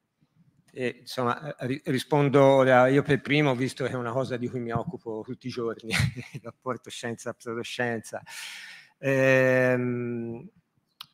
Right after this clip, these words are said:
allora, io eviterei di fare l'associazione, eh, siccome, eh, ha visto venerdì tredici, poi ha fatto la strage, cioè, que-, questa, cioè, non, ehm,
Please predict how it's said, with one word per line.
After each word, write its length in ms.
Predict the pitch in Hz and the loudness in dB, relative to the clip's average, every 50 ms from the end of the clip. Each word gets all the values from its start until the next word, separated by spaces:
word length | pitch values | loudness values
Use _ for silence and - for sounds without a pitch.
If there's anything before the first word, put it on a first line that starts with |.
| _ _ _ _ - | _ _ _ _ 4
allora, 180 | 139 147 143 - | 4 4 4 6
io 280 | 180 180 208 214 208 - | 6 8 8 8 8 6
eviterei 680 | 180 165 147 160 151 - 165 156 156 156 156 160 160 | 4 4 4 4 4 4 4 6 6 8 6 6 6
di 120 | 139 143 135 | 4 2 0
fare 360 | - - 151 139 143 143 135 | 4 6 8 8 8 8 4
l'associazione, 1200 | 135 131 - - 151 139 - 151 131 - - - 160 143 143 143 147 143 139 135 135 139 - - - | 2 0 -2 -2 -4 -2 0 -2 -2 -2 0 2 4 4 6 6 6 4 4 2 2 0 -4 -6 -4
eh, 460 | - 135 131 127 127 127 127 131 - | -2 0 0 2 0 0 0 -2 -4
siccome, 680 | - - - 139 - - - 160 160 160 156 151 147 151 | -6 -10 -10 -10 -6 -2 2 2 4 4 4 4 4 2
eh, 40 | - | 2
ha 580 | 151 147 139 135 131 131 131 127 143 131 127 123 | 2 2 4 4 4 4 2 2 2 0 0 0
visto 960 | 117 143 151 156 - - - 160 147 139 139 135 131 135 131 131 131 131 127 120 | 0 0 0 0 -2 -4 -4 -4 -2 -2 -2 -2 -2 -2 -2 -2 -2 -2 -4 -4
venerdì 460 | 123 139 139 131 131 127 147 147 - | -4 -4 -4 -4 -2 -2 -4 -4 -4
tredici, 560 | - 165 156 156 156 143 147 - - - 135 | -4 -4 -2 -2 -2 -2 -4 -6 -6 -8 -6
poi 220 | - 143 135 131 | -4 -4 -2 -2
ha 60 | 127 113 | -2 -4
fatto 340 | - - 127 113 - - | -2 -2 -2 -2 -2 -2
la 100 | 123 123 | -2 -2
strage, 960 | 117 - - 123 123 117 113 117 104 120 117 110 110 113 110 110 113 110 113 - | -2 -4 -2 0 2 2 2 2 0 -4 -6 -6 -6 -8 -10 -12 -14 -14 -16 -14
cioè, 320 | - - 139 117 110 113 | -8 -6 -4 -4 -4 -6
que-, 180 | - - 147 143 | -4 -4 -4 -2
questa, 560 | - 151 139 - - 143 131 127 - 131 - _ _ _ _ _ _ _ _ _ - - - _ - | -2 -2 -4 -2 0 0 0 -2 -4 -8 -18 _ _ _ _ _ _ _ _ _ -20 -20 -20 _ -16
cioè, 240 | - - - 143 135 | -4 -2 0 0 0
non, 1120 | 143 147 151 156 156 151 151 151 151 151 151 151 151 147 147 147 147 147 143 147 147 143 | 2 0 0 0 0 0 -2 -2 -2 -2 -2 -2 -2 -2 -2 -2 -2 -4 -4 -4 -4 -4
ehm, 1120 | 143 143 143 143 143 139 139 143 143 139 139 139 139 139 139 135 135 127 123 127 135 135 | -4 -6 -6 -4 -4 -4 -4 -6 -6 -6 -6 -8 -8 -8 -8 -10 -10 -12 -14 -16 -18 -20